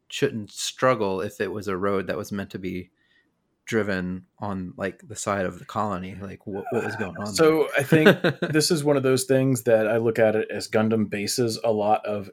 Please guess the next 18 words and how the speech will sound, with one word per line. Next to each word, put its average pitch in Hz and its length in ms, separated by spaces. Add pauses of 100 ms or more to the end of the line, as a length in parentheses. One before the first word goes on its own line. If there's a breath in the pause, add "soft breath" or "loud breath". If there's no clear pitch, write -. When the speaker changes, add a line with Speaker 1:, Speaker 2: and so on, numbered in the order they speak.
Speaker 2:
its - 500 (260)
ideas 107 760
in 107 260
actual 98 420
science 98 520
that 92 180
works. - 540 (360)
But 101 360
then 104 260
when 101 140
it - 100
comes 110 260
time 101 420
to 101 300
make 104 280
the 98 80
plot, 95 420 (240)
it 104 280